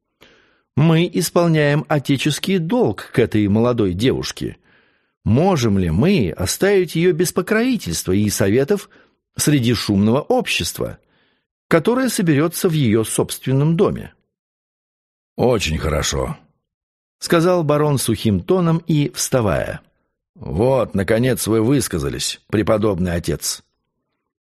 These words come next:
Итак, вы неблагоприятно смотрите на мои угождения вашей питомицы и всеми силами будете сопротивляться моим намерениям".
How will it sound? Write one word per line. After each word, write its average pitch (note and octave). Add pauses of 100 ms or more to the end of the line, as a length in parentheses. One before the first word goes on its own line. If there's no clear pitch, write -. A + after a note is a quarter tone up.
Итак, D3 (680)
вы D#3
неблагоприятно D3+
смотрите G#2
на G#2
мои A2
угождения G#2+
вашей A2
питомицы G#2+ (880)
и A#2+
всеми D#3+
силами D3+
будете C3+
сопротивляться A#2+
моим G#2+
намерениям". F#2+